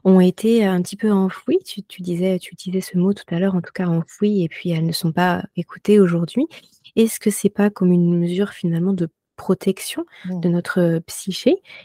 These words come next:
Speaker 1: Et est-ce que, du coup, le fait de venir les faire réémerger, ça fait pas sauter la protection que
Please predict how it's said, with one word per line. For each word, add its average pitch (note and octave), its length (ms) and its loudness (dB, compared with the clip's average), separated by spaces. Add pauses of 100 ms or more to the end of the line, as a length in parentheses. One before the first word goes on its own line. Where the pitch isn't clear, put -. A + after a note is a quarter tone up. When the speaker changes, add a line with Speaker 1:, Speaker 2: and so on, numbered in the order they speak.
Speaker 1:
Et F3+ 120 6
est-ce F#3+ 180 0
que, G#3+ 120 2
du G3+ 160 0
coup, - 160 0
le A#3 120 8
fait F#3+ 220 0
de F3 120 2
venir G#3 360 4
les F#3+ 100 2
faire F3+ 220 -4
réémerger, F3 760 -2
ça - 180 -6
fait - 140 -8
pas F#3+ 140 -2
sauter A3 440 -2
la F3+ 120 2
protection - 580 -6
que F3 180 -6